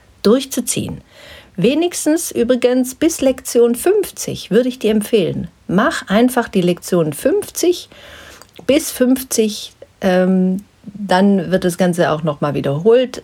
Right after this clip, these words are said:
Aber wenn du das geschafft hast, jeden Tag, ähm, vielleicht auch, ja, mehrmals am Tag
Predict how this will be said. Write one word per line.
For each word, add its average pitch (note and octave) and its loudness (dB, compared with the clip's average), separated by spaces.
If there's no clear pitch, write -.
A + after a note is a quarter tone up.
Aber E3+ -2
wenn F3+ 0
du E3+ -8
das C#4 -2
geschafft G3+ -4
hast, - -14
jeden A#3+ 2
Tag, C3+ -4
ähm, E3 -2
vielleicht G#3 2
auch, G3+ 2
ja, G3+ 2
mehrmals G3+ 2
am G3 2
Tag F#3+ 0